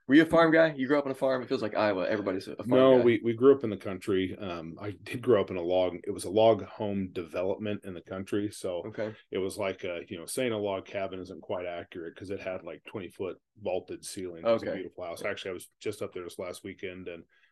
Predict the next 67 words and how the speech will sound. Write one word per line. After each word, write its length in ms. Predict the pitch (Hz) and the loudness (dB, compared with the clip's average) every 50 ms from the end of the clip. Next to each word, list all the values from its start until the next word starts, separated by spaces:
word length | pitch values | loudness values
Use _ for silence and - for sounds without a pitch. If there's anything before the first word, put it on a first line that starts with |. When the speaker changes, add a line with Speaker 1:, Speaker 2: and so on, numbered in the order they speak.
| _ _ - | _ _ -10
Speaker 2:
my 100 | 104 95 | -10 -10
parents 480 | - - 98 90 85 - - - - _ 117 | -8 -6 -8 -8 -8 -10 -12 -14 -14 _ -12
moved 460 | 104 101 98 95 92 90 90 - - _ _ - | -8 -6 -6 -6 -6 -8 -10 -14 -20 _ _ -14
to, 360 | - 104 90 85 82 82 80 | -10 -8 -8 -8 -6 -8 -8
uh, 200 | 76 73 73 71 73 | -8 -8 -10 -10 -10
north 320 | 92 95 92 90 85 - | -8 -6 -6 -6 -6 -8
to 120 | - - 95 | -6 -4 -2
where 120 | 87 78 | -2 -2
my 140 | 80 82 82 | -2 -4 -4
brother 220 | 80 85 85 80 78 | -2 -2 0 0 -2
and 100 | 78 - | -2 0
sister 340 | - 110 92 - - 85 | 0 0 2 2 2 4
are, 100 | 78 82 | 4 4
and 100 | 82 82 | 2 0
so 120 | - - 90 | 2 2 4
I 40 | 87 | 8
got 140 | 90 87 | 10 10
a 300 | 85 80 76 76 - - | 10 10 8 6 4 4
last 300 | 92 95 92 90 - - | 6 8 8 8 6 6
chance 320 | - - 92 80 78 - - | 4 4 2 2 2 0 2
to, 300 | - 85 80 80 - - | 4 4 4 4 2 -4
to 100 | - - | -6 -2
see 200 | - - 104 92 | 2 4 4 6
the 80 | 76 76 | 6 4
house. 380 | 82 87 80 80 - - - - _ _ - | 4 4 4 4 4 2 0 -2 _ _ 2
Speaker 1:
Okay, 220 | 208 - 135 113 110 | 6 8 10 10 10
Speaker 2:
Uh, 120 | 110 113 | 10 8
Speaker 1:
nice. 300 | 110 107 110 107 95 90 | 6 8 10 10 10 10
Speaker 2:
but 140 | 87 95 104 | 8 6 6
yeah, 200 | 120 117 107 104 | 8 8 10 8
it 60 | 101 | 8
was, 260 | 117 113 110 107 - | 6 2 0 2 2
uh, 280 | 123 107 101 98 101 - | 2 4 4 2 0 0
so 160 | - - 135 | 0 2 4
that's 200 | 131 131 127 - | 4 4 4 4
where 140 | 139 117 113 | 2 2 2
I 20 | |
grew 220 | 104 117 120 113 110 | 2 0 0 2 0
up. 100 | 104 104 | 0 2
But, 240 | 123 135 127 - 131 | 2 2 2 2 2
you 80 | 135 | 0
know, 120 | 131 123 123 | 2 0 0
it's 100 | 117 - | -2 -2
one 100 | 143 135 | -2 0
of 60 | 123 | -2
those 100 | 117 - | -2 -4
things, 160 | 127 120 107 | -6 -6 -6
I 60 | 113 | -6
grew 200 | 107 92 120 117 | -2 0 2 0
up 100 | 110 - | 2 0
in 80 | 113 101 | -2 -8
the 60 | 95 | -8
country. 340 | - - 107 104 95 113 110 | -6 -6 -6 -4 0 0 2
I 40 | 104 | 2
worked 260 | 92 87 101 95 98 | 2 0 -2 -4 -6
for 120 | - 98 92 | -8 -12 -10
farmers 460 | - 95 90 95 92 90 98 95 - | -6 -6 -6 -6 -6 -8 -8 -10 -10
in 80 | 95 | -10
the 80 | 87 82 | -10 -10
summer, 540 | - - 98 90 85 85 90 87 92 90 82 | -10 -8 -8 -8 -8 -8 -8 -8 -8 -8 -10
and 120 | 80 - _ _ _ - 120 | -12 -14 _ _ _ 2 4
Speaker 1:
Big 160 | 131 123 123 | 4 4 4
deer 220 | 123 127 139 131 | 4 2 2 2
Speaker 2:
and, 180 | 107 95 90 90 | 2 0 0 -2
Speaker 1:
out 120 | 85 80 | -2 -2
there. 240 | 78 85 78 73 73 | 0 0 0 0 -2
Speaker 2:
uh, 80 | 73 | -4